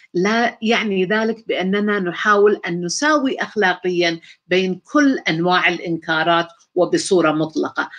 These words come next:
بل تعني تلك الأنواع من الرفض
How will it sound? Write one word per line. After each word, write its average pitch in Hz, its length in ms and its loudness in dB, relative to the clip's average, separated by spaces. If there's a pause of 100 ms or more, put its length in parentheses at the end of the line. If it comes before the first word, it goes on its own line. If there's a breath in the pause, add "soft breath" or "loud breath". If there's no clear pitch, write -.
(160 loud breath)
بل 175 180 2
تعني 240 460 2
تلك 294 380 2
الأنواع 220 640 2
من 190 200 0
الرفض 220 440 0